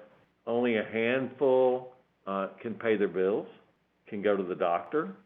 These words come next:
can provide education to their children? What are we supposed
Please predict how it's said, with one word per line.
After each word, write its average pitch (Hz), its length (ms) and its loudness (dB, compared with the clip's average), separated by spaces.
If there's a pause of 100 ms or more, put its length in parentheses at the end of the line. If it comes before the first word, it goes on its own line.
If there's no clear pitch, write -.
(300)
can 113 120 -6
provide 98 420 2
education 110 680 0
to 113 100 -2
their 107 140 -2
children? 135 520 2 (800)
What 123 180 2
are 147 40 4
we 147 220 2
supposed 143 360 0